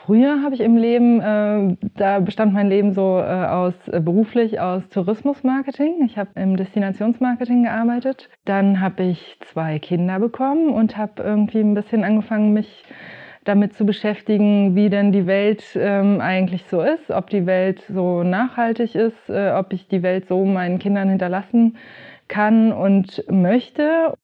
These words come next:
Hab dann angefangen, irgendwie nach, äh, ja, nach einer beruflichen Alternative zu suchen. Es hat, ähm, ein bisschen länger gedauert. In der Zwischenzeit habe ich mein Projekt Zero Waste Frankfurt, äh, gestartet.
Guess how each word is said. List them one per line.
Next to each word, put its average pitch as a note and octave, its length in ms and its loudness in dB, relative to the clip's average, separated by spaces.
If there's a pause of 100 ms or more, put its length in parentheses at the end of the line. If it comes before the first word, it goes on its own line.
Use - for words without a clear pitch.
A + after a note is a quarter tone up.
Hab G3 200 -4
dann A3 580 4 (240)
angefangen, A3+ 520 2
irgendwie A3 380 4
nach, G#3 340 2
äh, - 920 -2 (320)
ja, F#3+ 260 0
nach G#3+ 140 4
einer G3+ 120 4
beruflichen G#3+ 440 2
Alternative F#3 680 0
zu F3+ 140 -4
suchen. E3 420 0 (600)
Es - 60 -12
hat, F#3 300 -8
ähm, F#3 460 2
ein E3 40 0
bisschen A3+ 320 0
länger A#3 240 2
gedauert. A3+ 420 -2
In A3 60 2
der F#3+ 120 0
Zwischenzeit F#3+ 460 -2
habe G3 140 -2
ich F#3 80 -4
mein F#3 300 0
Projekt G#3 420 -2
Zero G#3 220 0
Waste G3 240 -2
Frankfurt, A#3 520 -2
äh, A3+ 240 0
gestartet. A#3 680 -2